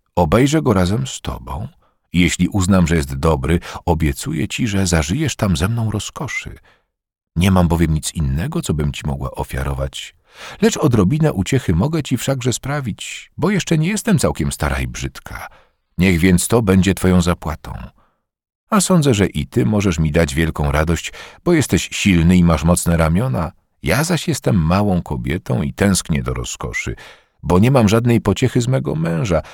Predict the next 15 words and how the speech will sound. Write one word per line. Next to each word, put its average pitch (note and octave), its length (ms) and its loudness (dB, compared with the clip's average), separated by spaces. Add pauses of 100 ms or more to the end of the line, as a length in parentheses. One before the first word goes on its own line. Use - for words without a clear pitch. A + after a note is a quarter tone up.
(120)
jak C3+ 160 0
pewnie C#3 260 2
o C3 40 4
tym C#3 160 -2
dobrze C3+ 280 -2
wiesz”. - 600 -10 (1800)
Budowniczego E2 800 2
obór A#2+ 400 -2
królewskich C2+ 600 -4
wielce D2+ 320 0
podnieciły D2+ 680 -4
jej G#1+ 160 -12
słowa A2+ 440 -6
i - 60 -6
dotknięcie. - 800 -10